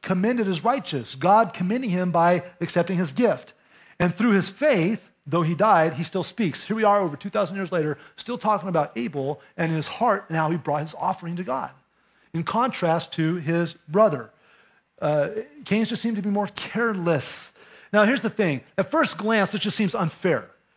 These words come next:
We just don't have all the information. It's like, okay, they both brought offerings. What was so bad about what Cain did?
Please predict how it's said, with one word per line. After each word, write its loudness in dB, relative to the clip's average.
We -2
just -4
don't 2
have 4
all 4
the 0
information. -2
It's -6
like, 2
okay, 2
they 2
both 2
brought 4
offerings. 0
What 0
was -4
so 0
bad 0
about 0
what -4
Cain -4
did? 0